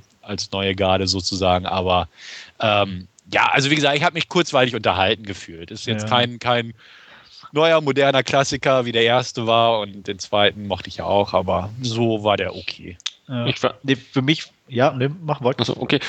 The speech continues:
Speaker 3: Äh, ich fand's noch ganz witzig, dass sie so ein bisschen, äh, diese, ja, neue Kommunikationskultur ein bisschen mit reinbracht haben mit Smartphones und, und iPhone und Twitter, Facebook, die ganzen Sachen.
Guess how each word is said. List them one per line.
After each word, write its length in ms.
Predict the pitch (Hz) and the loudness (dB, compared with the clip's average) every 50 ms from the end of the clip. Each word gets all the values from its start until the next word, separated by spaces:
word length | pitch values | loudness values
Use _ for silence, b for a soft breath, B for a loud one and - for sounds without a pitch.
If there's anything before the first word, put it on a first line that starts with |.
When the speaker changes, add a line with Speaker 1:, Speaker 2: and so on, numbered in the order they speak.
| B B B B - | B B B B 0
Speaker 3:
Äh, 120 | 127 117 | 2 2
ich 100 | 127 139 | 2 2
fand's 200 | - 165 135 - | 0 0 0 2
noch 100 | 127 117 | 0 2
ganz 180 | - 120 107 - | 0 0 0 0
witzig, 280 | 139 139 - - 131 110 | -2 -2 0 0 0 2
dass 160 | - 110 - | 2 0 0
sie 80 | - 117 | -2 0
so 100 | 104 113 | 0 0
ein 80 | 113 | 0
bisschen, 360 | 113 117 - - 127 117 113 104 | 0 -2 -2 0 2 2 2 2
äh, 300 | 82 107 107 104 104 104 | 2 4 4 4 2 2
diese, 500 | 107 113 104 110 104 101 101 104 101 - _ _ _ _ _ _ _ _ _ _ _ _ _ _ _ _ _ _ _ _ | -2 -6 0 2 4 4 4 4 2 -2 _ _ _ _ _ _ _ _ _ _ _ _ _ _ _ _ _ _ _ _
ja, 180 | 110 107 107 107 | -4 -2 -2 -2
neue 600 | 104 104 104 104 101 107 107 107 107 107 104 95 - _ _ _ _ _ _ - 110 110 | -4 -6 -2 0 2 2 4 4 4 2 2 -2 -6 _ _ _ _ _ _ -6 -4 -2
Kommunikationskultur 920 | 110 107 104 - - 104 - - 113 113 113 - - 113 107 - - 117 113 | -2 -2 -2 0 -2 -2 0 2 0 0 0 0 0 0 0 2 2 0 0
ein 60 | 110 | 0
bisschen 280 | 113 107 - - 104 101 | 0 -2 0 0 2 0
mit 120 | 98 104 | 2 2
reinbracht 360 | 101 101 107 107 101 101 - | 2 2 2 0 0 0 0
haben 140 | 110 104 104 | 0 0 0
mit 100 | 101 98 | 0 0
Smartphones 680 | - - 98 98 101 101 - - 107 107 107 104 - - | 0 0 2 2 2 0 0 -2 0 0 0 0 -2 -2
und, 260 | - 104 104 104 - | -2 -2 -2 -2 -2
und 220 | - 101 95 - | -4 -4 -2 2
iPhone 480 | - 98 101 - - 104 104 104 104 101 | 2 2 2 2 2 2 2 4 2 2
und 460 | 101 104 101 101 101 - - - - | 2 2 0 0 0 -2 -6 -6 -6
Twitter, 460 | - - 110 104 - 107 104 104 98 | -2 -2 -2 2 2 4 4 4 2
Facebook, 540 | 98 - 107 104 101 - - 101 - - - | 2 2 0 0 0 2 0 0 0 0 -4
die 100 | - 104 | -4 0
ganzen 240 | - 107 104 101 95 | 2 2 2 0 -2
Sachen. 340 | 95 - 107 98 - 101 | 0 0 0 0 0 -4